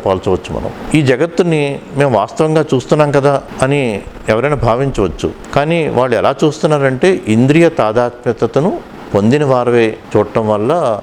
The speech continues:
ఈ దృశ్యంతో బంధం ఏర్పట్టుకోవటం జరుగుతుంది. ఇదంతా తాదాత్మ్య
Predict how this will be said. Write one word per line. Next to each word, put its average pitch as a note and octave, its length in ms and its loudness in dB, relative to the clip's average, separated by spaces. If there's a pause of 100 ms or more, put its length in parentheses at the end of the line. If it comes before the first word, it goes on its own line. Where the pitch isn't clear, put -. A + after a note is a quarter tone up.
(180)
ఈ - 20 6 (240)
దృశ్యంతో B2+ 480 2 (160)
బంధం A2 300 0
ఏర్పట్టుకోవటం G#2+ 640 -2
జరుగుతుంది. - 440 -4 (220)
ఇదంతా G#2+ 300 4 (120)
తాదాత్మ్య C3+ 480 0